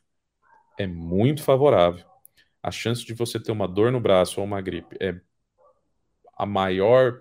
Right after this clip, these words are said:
consequência possível que vai acontecer em maior parte do tempo. E isso garante que você vai ter uma vida mais longa, uma vida mais saudável, que você vai deixar de perder, é,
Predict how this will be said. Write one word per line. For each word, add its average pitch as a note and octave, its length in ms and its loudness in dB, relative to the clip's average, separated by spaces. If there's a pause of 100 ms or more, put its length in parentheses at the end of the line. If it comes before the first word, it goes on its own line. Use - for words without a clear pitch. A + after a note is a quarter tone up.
consequência G#2 800 -6
possível F2+ 440 -10
que - 80 -16
vai E2+ 80 -6
acontecer F2 460 -12
em F#2+ 40 -10
maior F2+ 240 -8
parte - 380 -10
do - 60 -20
tempo. F2 380 -10 (600)
E A#2 80 -2
isso B2+ 200 -4
garante G#2+ 420 0
que - 80 -10
você G2 260 -6
vai F#2 140 -4
ter F2+ 160 -6
uma F#2 200 -4
vida F2 640 -8
mais E2+ 360 -12
longa, C#3+ 640 -2
uma G#2 180 -4
vida F#2 280 -8
mais F2+ 180 -6
saudável, G#2 720 0 (400)
que - 80 -18
você G#2 160 -10
vai G#2+ 100 -2
deixar A2 720 0 (180)
de G2+ 220 -14
perder, G2+ 600 0 (680)
é, F2 600 -6